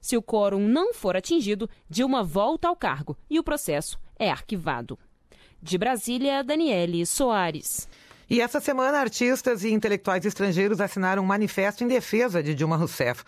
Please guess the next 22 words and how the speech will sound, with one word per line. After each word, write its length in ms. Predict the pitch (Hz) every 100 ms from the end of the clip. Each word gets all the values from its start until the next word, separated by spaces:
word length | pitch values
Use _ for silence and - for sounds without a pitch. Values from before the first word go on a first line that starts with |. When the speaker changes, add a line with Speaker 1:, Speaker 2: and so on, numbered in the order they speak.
| - -
Speaker 2:
O 140 | - 147
documento 580 | 151 165 151 156 180 160
de 80 |
famosos, 720 | - 151 151 165 196 131 113 - - _
como 280 | 147 147 156
os 80 | 180
atores 520 | 160 175 175 170 -
Susan 480 | - - 233 220 220
Sarandon, 680 | - - 202 202 160 135 123 -
Viggo 380 | 120 180 175
Mortensen 680 | 175 165 196 156 139 - 113 -
e 160 | 131
Danny 300 | 127 165 185
Glover, 420 | 160 165 196 233 240 - - -
o 120 | -
cineasta 600 | - 240 196 208 - - -
Oliver 380 | 202 214 202
Stone, 360 | - - 196 226 - _ -
a 140 | -
escritora 580 | 127 - 175 170 175 170
Naomi 380 | 160 196 202 220
Klein, 420 | 202 190 214 233